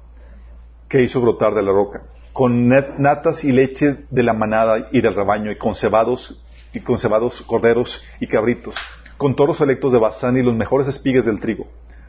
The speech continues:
Bebió la sangre espumosa de la uva. Jesurún, o sea, es Israel, engordió, engordó y pateó. Se hartó de comida y se puso corpulento y rollizo. Abandonó al Dios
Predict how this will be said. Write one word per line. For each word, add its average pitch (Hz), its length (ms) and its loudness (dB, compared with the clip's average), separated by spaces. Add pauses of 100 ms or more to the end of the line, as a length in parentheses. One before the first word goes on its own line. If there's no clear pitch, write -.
Bebió 127 360 4
la 208 100 2
sangre 147 340 0
espumosa 120 500 0
de 110 80 4
la 104 80 2
uva. 95 240 0 (720)
Jesurún, 139 560 0 (100)
o - 20 -20
sea, 104 200 4
es - 180 -4 (180)
Israel, 107 440 2 (600)
engordió, 113 800 2
engordó 110 380 2
y 139 60 -2
pateó. 104 480 -4 (380)
Se - 140 -6
hartó 131 400 0
de 143 200 -4
comida 120 340 2
y 127 60 2
se 123 100 -6
puso 120 340 -4
corpulento 107 560 -2
y 110 40 0
rollizo. 98 400 -4 (920)
Abandonó 101 640 -2
al 135 200 0
Dios 104 480 -4